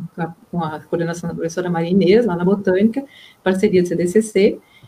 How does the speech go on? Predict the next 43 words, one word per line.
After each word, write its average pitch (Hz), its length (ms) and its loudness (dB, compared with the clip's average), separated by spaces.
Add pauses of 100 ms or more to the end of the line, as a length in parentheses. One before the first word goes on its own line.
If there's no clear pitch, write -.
(220)
e 277 200 4
quando 320 220 4
chegou, 220 640 4
né, 185 240 0
esse 185 240 0
ano 180 160 2
de 175 100 -2
dois 175 440 -6
mil 214 100 -2
e 269 60 -4
treze, 190 800 -2
a 175 360 0
professora 190 440 -4
Maria 180 160 0
Inês 175 160 0
estava 175 260 -4
pra, 170 400 -4 (120)
pra 170 140 -2
se - 120 -10
aposentar, 214 800 0 (380)
e 254 240 2
a 302 60 6
gente 269 480 0
começou, 277 400 0
então, 254 280 2
uma 240 140 2
negociação, 240 1000 2
ah, 208 340 2 (420)
em 214 140 4
relação 220 560 4
a, 214 260 0
a, 202 480 -2
a, 190 100 -12 (120)
a 185 160 -6
como 269 300 0
ficaria, 220 560 0
ela 202 160 0
nos 196 100 -4
procurou, 220 560 2
né, 254 100 -2
procurou 190 440 -2
a 185 140 0
Secretaria 175 640 -6